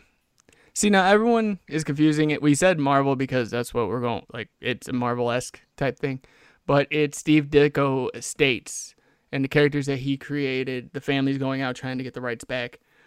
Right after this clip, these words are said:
Um, and it's not just from just Disney Marvel,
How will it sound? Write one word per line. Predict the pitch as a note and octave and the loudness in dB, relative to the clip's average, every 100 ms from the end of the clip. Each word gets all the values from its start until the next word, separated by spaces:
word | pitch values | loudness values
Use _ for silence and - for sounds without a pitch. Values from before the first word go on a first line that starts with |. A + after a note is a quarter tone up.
| _ _ - | _ _ -8
Um, | C3 C3 A#2+ A#2 _ | -4 -4 -6 -10 _
and | D#3 | -2
it's | E3 E3+ | -2 -2
not | E3+ D#3+ | -4 -4
just | E3 D#3+ - | -4 -4 -4
from | D#3 C3+ B2+ B2 - _ _ _ _ - | -2 -2 -4 -6 -12 _ _ _ _ -10
just | D3 - - _ | -8 -8 -16 _
Disney | D3 C#3+ C#3+ | 2 2 2
Marvel, | C3+ C#3+ D3+ D3+ D3 | 0 0 0 0 0